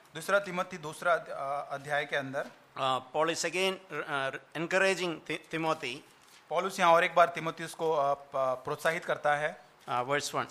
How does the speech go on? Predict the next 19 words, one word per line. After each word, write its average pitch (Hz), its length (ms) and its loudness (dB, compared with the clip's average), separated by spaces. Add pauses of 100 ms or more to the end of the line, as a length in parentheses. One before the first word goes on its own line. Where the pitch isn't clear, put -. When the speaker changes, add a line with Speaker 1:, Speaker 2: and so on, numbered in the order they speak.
(120)
Speaker 2:
Second 139 260 -8
Timothy 139 280 -10
chapter, 135 500 -6 (420)
uh, 113 400 -12
two, 147 220 -10
verse 123 220 -6
one. - 560 -14
Speaker 1:
दूसरा 185 260 4
तिमोथी 180 360 -6
दूसरा 156 300 -2
अध्याय 151 280 -2
एक 139 300 -12
वचन। 98 380 -8 (460)
Speaker 2:
"You 262 140 0
therefore, 233 360 8 (100)
my 214 300 6
son, 165 200 10 (460)
be 185 120 2
strong 240 800 10